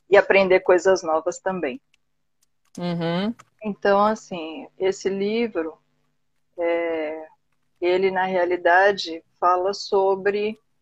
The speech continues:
Speaker 1: não é o título dele, porque o título é Ikigai, Os Segredos do Japonês para uma Vida Longa e Feliz. A princípio é um
Speaker 2: Uhum.
Speaker 1: livro que fala, ah, dos centenários,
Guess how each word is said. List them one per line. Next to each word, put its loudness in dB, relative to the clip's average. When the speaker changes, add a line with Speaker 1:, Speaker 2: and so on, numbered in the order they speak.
Speaker 1:
não -4
é 2
o 2
título -8
dele, -2
porque -8
o -2
título -6
é 0
Ikigai, 0
Os -10
Segredos -4
do -4
Japonês -4
para 0
uma 0
Vida -4
Longa -2
e -8
Feliz. -6
A 0
princípio -4
é 2
um 2
Speaker 2:
Uhum. 0
Speaker 1:
livro 0
que -20
fala, 2
ah, -4
dos -14
centenários, 0